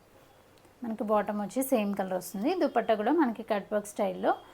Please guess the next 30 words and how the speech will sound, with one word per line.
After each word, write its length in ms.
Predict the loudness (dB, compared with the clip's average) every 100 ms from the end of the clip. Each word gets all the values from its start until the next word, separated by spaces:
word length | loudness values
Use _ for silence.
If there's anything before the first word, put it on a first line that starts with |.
| -20 -4
ఇలా 100 | 0
కొంచెం 340 | 0 0 0
ప్రింటెడ్ 420 | -2 0 2 2 0
స్టైల్ 320 | -2 -2 -2
వస్తుందండి. 600 | -6 -8 -8 -6 -6 -8 -12 -20 -20 _
ప్రింట్ 240 | 0 4 6
అయితే 220 | 6 4
కాదు, 240 | 0 0
ఇది 140 | -2 -6
పోదు, 460 | -2 -2 0 -4 -6 0
ఫ్యాబ్రిక్‌లోనే 640 | 4 4 2 -2 -4 -4
ఉంది. 300 | -6 -4 -2 -2 -4 -20 -20 0
So 120 | 4
ఇది 180 | 4 4
కూడా 220 | 4 6
మనకు 320 | 6 4 0
వచ్చేసి 380 | 0 0 0 2
సైజ్ 400 | 6 6 4 2
ఎం 180 | 0 0
సైజులో 400 | 2 2 2 2
అయితే 240 | 2 0
అవైలబుల్గా 540 | 0 0 -2 -6 -6
ఉంది. 220 | -6 -8 -6
only 340 | -6 -2 -2 -2
ఎం 100 | -4
సైజ్. 280 | -4 -4 -6 -18 -20 -8
ప్రైస్ 260 | -4 -2 0
only 260 | 0 2 2
నైన్ 260 | 2 -2 -8
ఫిఫ్టీ. 400 | -10 -12 -12